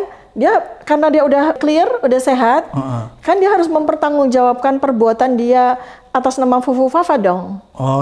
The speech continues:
Speaker 2: perbuatan
Speaker 1: Apa itu? Perbuatan tercela kan?
Speaker 2: Oke, berarti dimaksulkan dong kalau begitu
Speaker 1: Lah, kan,
Speaker 2: kan?
Speaker 1: kan pasal apa yang <laughs>
Speaker 2: Iya.
Speaker 1: bisa?
Speaker 2: Bisa dimaksulkan dia berarti lagi kalau itu, kalau dia harus mempertanggungjawabkan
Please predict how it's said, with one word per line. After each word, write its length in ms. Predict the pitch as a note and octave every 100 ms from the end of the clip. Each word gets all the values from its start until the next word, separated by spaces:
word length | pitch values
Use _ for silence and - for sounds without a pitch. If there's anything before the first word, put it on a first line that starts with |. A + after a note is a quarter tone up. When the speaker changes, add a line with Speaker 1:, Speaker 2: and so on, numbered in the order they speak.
| C#3+
Speaker 2:
perbuatan 420 | D3+ C#3 C#3+ C#3
Speaker 1:
Apa 180 | D4 D4
itu? 280 | D#4 D#4 A#3
Perbuatan 540 | A#3 C4 A#3+ B3 B3 C4
tercela 500 | C4 B3+ E4 D4+ A3+
kan? 160 | C4
Speaker 2:
Oke, 360 | C3+ C3+ D#3 C#3+ C3+ C3 A#2+ A#2+ A#2 A2+
berarti 500 | A#2 C3+ - B3+ G#3 - - - _
dimaksulkan 720 | D#3+ F3 - - C4+ A#3 F3+
dong 180 | E3 D#3
kalau 200 | D#3+ E3
begitu 180 | D#3
Speaker 1:
Lah, 100 | C4
kan, 180 | C4 D#4 - - -
Speaker 2:
kan? 0 |
Speaker 1:
kan 180 | - F4+ F#4+ - - _ -
pasal 320 | C#4+ C#4+ D4
apa 260 | C4+ F#4 E4+
yang 180 | D4 C#4 G4+
<laughs> 80 | -
Speaker 2:
Iya. 220 | D4 D4+
Speaker 1:
bisa? 320 | B3 C4+ - G#3+ - D#3 F3
Speaker 2:
Bisa 200 | E3+ -
dimaksulkan 580 | G3 F#3+ F#3+ B3+ A#3 G3+
dia 140 | F3+
berarti 280 | E3+ E3 E3+
lagi 160 | D#3 D3+
kalau 160 | C#3+ D3
itu, 160 | C#3+
kalau 160 | C3+ C#3+
dia 120 | D#3
harus 120 | D3+
mempertanggungjawabkan 920 | D#3+ C#3 C3+ C#3+ C#3 C#3 D3 D3 D3+